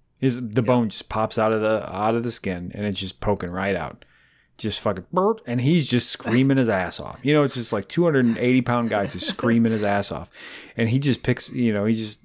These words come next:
Speaker 1: Jeff Goldblum just stands up, and he's like, "Let's," <laughs> he grabs the woman by the arm, and he's like, "Let's go," and she just follows him out.
Speaker 2: Which I love. I love that he even arm wrestled the guy. Like, he could have
Speaker 1: Right.
Speaker 2: easily just taken the lady and, like, ran.
Speaker 1: Right.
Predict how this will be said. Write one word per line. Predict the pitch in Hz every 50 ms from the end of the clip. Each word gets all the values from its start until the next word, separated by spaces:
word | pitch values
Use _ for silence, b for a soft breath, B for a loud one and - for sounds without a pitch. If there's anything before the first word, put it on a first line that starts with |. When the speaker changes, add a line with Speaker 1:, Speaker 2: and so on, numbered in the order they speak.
| - 123
Speaker 1:
Jeff | 113 107 120 120 120 120
Goldblum | - 117 117 117 120 110
just | 101 104 98 -
stands | - 110 107 107 101 117
up, | 113 110 -
and |
he's | 107 98 -
like, | - -
"Let's," | - 240 247 233
<laughs> | -
he | 139 110 -
grabs | - - - - 165 - 156 123
the | - 135
woman | 131 135 135 127 139 117
by | 120 120 120
the | 110 117
arm, | 120 123 - -
and | - -
he's | - 113
like, | - 127 - -
"Let's | - 120 117 -
go," | - - - 180 190 139 123 120 B B B B B B B B 98 B -
and | 123 117
she | - - 123
just | 113 113 117 113 -
follows | - - 127 110 113 123 127 123 117
him | 127 135
out. | 151 147 123 - - - _ _ _ _ _ _ _ _ _ B B B B B B
Speaker 2:
Which | 160 156 170
I | 175 170
love. | 151 147 170 190 196 - -
I | 147 147
love | 143 147 160 180 180
that | 185 175 156
he | 147
even | 131 135 135 131 123 123 113 110
arm | - 95 101 113 110 101
wrestled | 98 98 - - 90 80
the | 90
guy. | 85 85 80 82 85
Like, | 82 - - b b b b
he | - 220
could | - 302 226
have | - -
Speaker 1:
Right. | -
Speaker 2:
easily | 139 151 147 147 131 127
just | 113 120 120 - -
taken | - 123 127 127 131 113
the | 107 101
lady | 101 101 104 104 104 104 101
and, | 98 98 95
like, | 90 85 87
ran. | 90 85 85 90 87 87 92 104 117 117 _ b b b b b b b b b -
Speaker 1:
Right. | 123 104 87 -